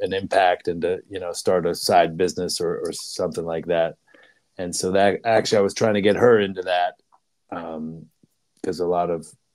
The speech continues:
you know, it's like a part-time job. You can make a membership and this, this kind of stuff. And then the, the, this guy, Stu, the, the, the teacher or the trainer or the proprietor of the membership experience,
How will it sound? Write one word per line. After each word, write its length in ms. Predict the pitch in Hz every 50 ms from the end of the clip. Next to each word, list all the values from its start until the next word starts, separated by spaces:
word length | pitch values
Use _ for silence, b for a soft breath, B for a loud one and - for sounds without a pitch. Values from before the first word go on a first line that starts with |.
| _ _ _
you 100 | - 101
know, 160 | 92 85 85
it's 160 | 85 82 - - 85
like 180 | 98 90 82
a 60 | 90 104
part-time 500 | - - 98 92 87 - 90 87 85 85
job. 280 | - 95 85 82 80
You 60 | 85
can 140 | - - 85
make 180 | 87 85 80 -
a 40 | 80
membership 560 | 87 87 82 80 82 - - 92 85 - -
and 120 | - 80
this, 220 | 85 80 - - - 90
this 160 | 90 85 -
kind 160 | - 92 85 82
of 60 | 80
stuff. 300 | - 95 87 85 82 -
And 160 | 87 87 92
then 320 | 95 92 92 90 90 - - - 92
the, 480 | 90 92 90 87 85 85 85 85 85 - - _ 90 85 82
the, 680 | 85 85 82 82 82 82 82 80 80 80 78 80 78 - _ _ _ - - - -
this 340 | - 110 95 87 82 - -
guy, 240 | - 98 87 85 85
Stu, 460 | - - - - 120 110 101 92 92
the, 320 | 82 87 85 82 82 80 - - 90
the, 440 | 85 82 82 82 80 80 80 80 78 76 - _ _ _ _ _
the 520 | - 90 80 80 78 78 78 78 78 78 - _ _ _ _ _ _ -
teacher 520 | - 123 117 117 - 95 92 98 95 87
or 60 | 87
the 80 | 87 82
trainer 560 | - - 107 107 107 101 95 92 90 90 85
or 80 | 85 82
the 240 | 80 82 80 80 - _
proprietor 680 | - 90 - - 117 117 113 107 101 95 95 92 90
of 200 | 87 87 82 78
the 180 | 82 87 87 87 95
membership 420 | 98 92 92 - - - 98 82 90
experience, 680 | - - - - 98 90 90 92 98 101 - -